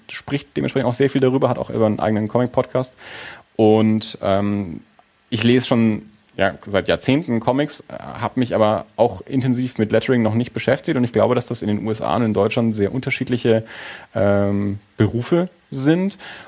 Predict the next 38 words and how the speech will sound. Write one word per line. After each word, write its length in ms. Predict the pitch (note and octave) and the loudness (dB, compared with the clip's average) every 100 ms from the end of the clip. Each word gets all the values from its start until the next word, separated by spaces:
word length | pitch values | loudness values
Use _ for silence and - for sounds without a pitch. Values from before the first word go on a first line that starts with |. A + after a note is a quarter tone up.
| - - | -8 0
und 600 | A#2 A#2+ A#2+ A#2 A#2 - | 4 4 4 2 -2 -6
find 260 | - C#3 | -4 -4
es 160 | C3 - | -2 -4
ein 260 | - B2+ A#2 | 0 0 2
sehr, 160 | A#2+ | 2
sehr 60 | A2 | 2
spannendes 500 | - G#2+ E3 D#3 D3 | 2 0 2 -2 0
Thema 380 | - D#3+ E3 E3 | 0 2 0 -2
und, 720 | - B2 A#2+ A#2+ A#2+ A#2 - | 0 2 2 2 0 -4 -6
ähm, 340 | B2+ A#2 B2 A#2+ | -2 0 -2 0
deswegen 320 | A#2+ B2 A#2 | 0 0 0
dachte 180 | A#2 B2+ | 0 2
ich 40 | |
mir, 240 | A#2 A2+ | 2 0
wär's 220 | G#2+ A2+ - | 0 0 0
eigentlich 180 | A2+ | 0
ganz 160 | A2+ G#2+ | 0 -2
gut, 280 | A#2+ B2 - - | -2 -4 -8 -10
ähm, 520 | A2+ A2 G#2+ G#2+ G#2+ G#2 | -2 0 2 0 -2 0
da 140 | A2 G#2 | 2 4
mal 280 | G#2 G#2 | 4 4
was 220 | G2+ A2 - | 2 0 -4
drüber 300 | A2 G#2 G#2 | 2 2 2
zu 180 | - | -2
machen. 580 | G2 F#2+ G2 A2+ D3 C#3+ - - - - - _ - _ | 0 2 2 0 -2 -4 -8 -18 -20 -20 -20 _ -20 _
Bin 120 | A2 A2+ | 4 4
mir 60 | |
noch 80 | A2 | 6
nicht 300 | A2+ A2+ - | 2 -2 -2
ganz 220 | G#2+ A2+ | 0 0
einig, 400 | - G#2 A2 A2 | 0 0 0 0
in 100 | G#2+ | -2
welcher 320 | G2+ G#2 G2 | -2 0 0
Form 460 | F#2+ - - G2 D3+ | -2 -4 0 0 0
ich 60 | D#3+ | -2
das 140 | D3+ | -2
machen 280 | D#3+ D3 D3+ | 0 0 2
werde, 380 | D3+ D#3 D#3+ | 2 2 0